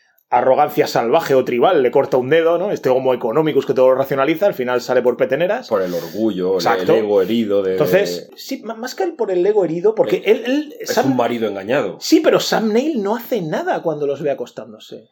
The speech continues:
Speaker 1: ¿Te das cuenta? Es una especie de cornudo consentido. <laughs>
Speaker 2: Sí,
Speaker 1: No sé,
Speaker 2: bueno.
Speaker 1: pero quiero decir que él no hace nada. Él, él empieza a, a molestarse... Yo creo, cuando
Speaker 2: Claro,
Speaker 1: él,
Speaker 2: ahí
Speaker 1: cuando
Speaker 2: se
Speaker 1: él
Speaker 2: mue-
Speaker 1: ve que su matrimonio, que ella no es, no le es rentable a él, ¿no?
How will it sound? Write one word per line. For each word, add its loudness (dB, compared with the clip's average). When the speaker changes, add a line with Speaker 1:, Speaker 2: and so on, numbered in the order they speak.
Speaker 1:
¿Te -12
das -8
cuenta? -10
Es -12
una -12
especie -10
de -4
cornudo 0
consentido. -4
<laughs> -20
Speaker 2:
Sí, -2
Speaker 1:
No 6
sé, 2
Speaker 2:
bueno. 4
Speaker 1:
pero 4
quiero 4
decir 2
que 2
él 2
no 0
hace 0
nada. 2
Él, -2
él 0
empieza -4
a, -2
a -2
molestarse... -2
Yo 4
creo, 0
cuando 2
Speaker 2:
Claro, 4
Speaker 1:
él, 2
Speaker 2:
ahí 2
Speaker 1:
cuando 4
Speaker 2:
se 8
Speaker 1:
él 0
Speaker 2:
mue- -2
Speaker 1:
ve 6
que 2
su -4
matrimonio, 0
que 4
ella 2
no 0
es, -4
no 2
le 6
es -4
rentable 0
a -4
él, -10
¿no? -14